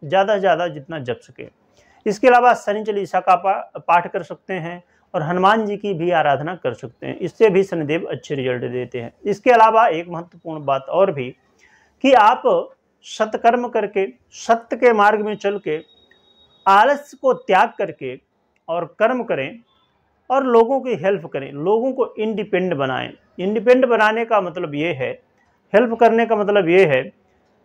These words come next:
कि लोगों को कुछ देना नहीं है, उनको इतना सामर्थ्यवान बनाना है। जैसे मान लीजिए कोई आपसे पैसा लेने आ रहा है,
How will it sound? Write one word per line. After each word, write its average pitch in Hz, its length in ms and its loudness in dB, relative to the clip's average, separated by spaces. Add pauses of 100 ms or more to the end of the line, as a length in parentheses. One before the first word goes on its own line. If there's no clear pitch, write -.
कि 240 80 0
लोगों 220 460 4
को 285 140 -4
कुछ 247 240 -8
देना 180 420 2
नहीं 165 280 -8
है, 127 260 -20 (360)
उनको 233 420 -4
इतना 220 340 -2
सामर्थ्यवान 185 1000 -2
बनाना 139 400 -2
है। 139 300 -8
जैसे 170 240 -4
मान 190 180 4
लीजिए 196 260 0
कोई 196 280 0
आपसे 170 360 0
पैसा 165 340 -2
लेने 165 260 -2
आ 127 140 -4
रहा 113 240 -6
है, 110 240 -10